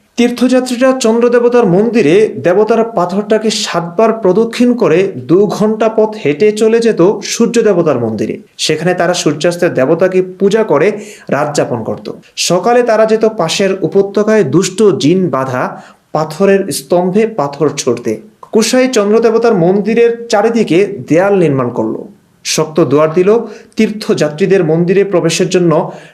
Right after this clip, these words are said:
নাজরানার পথ চালু করলো। কাছের ঝর্ণার পানি তীর্থযাত্রীদের জন্য তোলা, খাবারের ব্যবস্থা রাখা আর দেবতার উদ্দেশ্যে পশু বিসর্জনের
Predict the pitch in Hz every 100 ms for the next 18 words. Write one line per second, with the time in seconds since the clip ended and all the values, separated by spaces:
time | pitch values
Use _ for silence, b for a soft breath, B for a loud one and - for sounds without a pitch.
0 | - 135 156 156 185 196 196 175 214 226
1 | - - 123 120 117 107 143 - _ 170
2 | 175 214 233 202 - 156 175 220 220 226
3 | 233 240 - 196 196 208 214 208 214 208
4 | 214 214 202 208 208 160 180 208 - -
5 | - 143 170 170 170 143 151 170 - 170
6 | 165 170 - 131 127 131 156 170 170 160
7 | 151 196 - - 147 190 B B B -
8 | 180 175 233 226 220 247 226 220 220